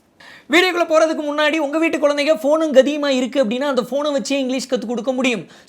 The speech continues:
சூப்பர்னோவா ஏ ஐ ஸ்போக்கன் இங்கிலீஷ் கோர்ஸ் கேள்விப்பட்டிருக்கீங்களா? ஒரு ஏ ஐ உங்க வீட்டு குழந்தைகளுடைய ஃப்ளெக்சிபிளான டைம்ல இங்கிலீஷ் கத்து கொடுப்பாங்க. இந்த சூப்பர்னோவா ஆப்ல நூறுக்கு மேற்பட்ட இங்கிலீஷ் ஆக்டிவிட்டீஸ் வந்து இருக்கு.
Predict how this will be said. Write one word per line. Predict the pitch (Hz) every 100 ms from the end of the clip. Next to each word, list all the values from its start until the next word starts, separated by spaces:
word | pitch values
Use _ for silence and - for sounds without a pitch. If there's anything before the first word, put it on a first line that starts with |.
| -
சூப்பர்னோவா | 311 311 277 262 269
ஏ | 254 277 277
ஐ | 269
ஸ்போக்கன் | 269 269 277
இங்கிலீஷ் | 254 240 -
கோர்ஸ் | 254 247 262
கேள்விப்பட்டிருக்கீங்களா? | 262 233 220 202 208 196 214 190 - -
ஒரு | 220 233
ஏ | 247 294 277
ஐ | 285
உங்க | 254 262
வீட்டு | 277 277 277
குழந்தைகளுடைய | 269 269 269 262 254
ஃப்ளெக்சிபிளான | 247 240 - 269 254 262 277
டைம்ல | 240 240 254 247
இங்கிலீஷ் | 285 233 254 -
கத்து | 226 240
கொடுப்பாங்க. | 233 - 247 214 160 - - 247
இந்த | 262 254
சூப்பர்னோவா | 339 339 311 285 269 226 269
ஆப்ல | 247 254 254
நூறுக்கு | 247 311 339 311
மேற்பட்ட | 277 226 240
இங்கிலீஷ் | 254 254 277 233
ஆக்டிவிட்டீஸ் | 220 247 220 240
வந்து | 208 220 233
இருக்கு. | 240 262 208 202